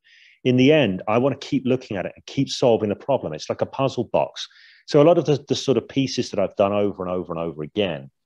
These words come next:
like foot sticks or hand sticks or, uh, uh, name amnesias or invisibility pieces, a lot of these stock street hypnosis pieces,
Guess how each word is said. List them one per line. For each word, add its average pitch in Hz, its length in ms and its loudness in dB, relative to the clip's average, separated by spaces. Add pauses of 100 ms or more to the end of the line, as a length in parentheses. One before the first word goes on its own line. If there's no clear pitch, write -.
(160)
like 80 200 -8
foot - 240 0
sticks - 520 -4
or 92 220 0
hand 87 220 -2
sticks - 540 -6
or, 85 540 0
uh, 78 440 0 (580)
uh, 85 160 -2
name 101 280 0
amnesias 90 840 0
or 87 140 -6
invisibility 90 600 -2
pieces, 90 440 -6
a 92 40 -2
lot 92 140 0
of 92 60 -8
these 95 180 -2
stock - 280 -2
street - 260 -10
hypnosis 90 420 -10
pieces, - 580 -12